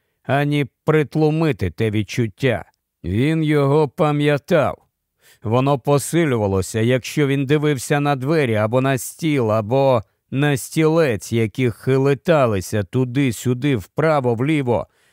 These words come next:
від морського урагану. Але зараз він відчував те саме. «Це Олін винен», подумав він.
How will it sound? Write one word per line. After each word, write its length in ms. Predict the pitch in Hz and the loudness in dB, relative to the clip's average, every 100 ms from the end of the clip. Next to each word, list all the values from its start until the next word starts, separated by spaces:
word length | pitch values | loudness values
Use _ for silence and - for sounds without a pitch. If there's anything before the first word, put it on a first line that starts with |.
| _ | _
від 260 | 107 131 127 | -2 -2 0
морського 680 | 143 139 - - 156 120 113 | 0 0 -2 0 2 2 0
урагану. 800 | 113 117 107 143 170 139 98 - _ _ _ _ _ _ | 2 0 0 0 2 2 -2 -6 _ _ _ _ _ _
Але 360 | 71 76 69 | -4 -2 -2
зараз 800 | 76 78 104 127 110 80 - - _ _ _ _ _ _ _ - | -4 -2 0 2 0 -4 -10 -20 _ _ _ _ _ _ _ -6
він 720 | 101 104 135 139 135 123 - _ _ _ - | -2 0 0 0 -2 -4 -8 _ _ _ -4
відчував 800 | 117 135 113 - 135 127 127 101 | 0 0 -2 -2 2 2 2 0
те 240 | 147 123 | 0 0
саме. 560 | - 147 120 80 58 - _ _ _ _ _ _ _ _ _ _ _ _ _ | 0 0 0 -2 -6 -12 _ _ _ _ _ _ _ _ _ _ _ _ _
«Це 640 | - - 123 120 117 117 104 _ _ _ _ - | -14 -4 0 0 0 0 -4 _ _ _ _ -2
Олін 500 | 143 139 135 127 123 | 0 2 2 2 2
винен», 580 | 123 139 127 120 90 80 _ _ _ _ | 2 2 0 -2 -4 -8 _ _ _ _
подумав 560 | 117 110 120 110 107 101 | -4 0 0 0 -2 0
він. 280 | 107 71 | -2 -4